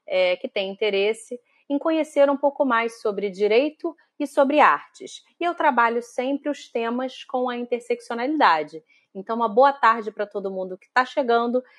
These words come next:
e vamos começar as nossas notícias dessa segunda semana de fevereiro.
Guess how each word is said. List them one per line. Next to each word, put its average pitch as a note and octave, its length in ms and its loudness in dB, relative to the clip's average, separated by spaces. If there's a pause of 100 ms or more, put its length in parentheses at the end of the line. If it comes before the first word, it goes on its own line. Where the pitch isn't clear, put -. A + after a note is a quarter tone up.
e F#4 120 2
vamos C#4 400 4
começar C#4 460 2
as B3+ 120 -2
nossas A#3+ 300 -6
notícias B3 600 -2
dessa A#3+ 240 -2
segunda C4+ 560 -4
semana C4+ 600 -2 (280)
de A#3 200 -2
fevereiro. G#3+ 760 2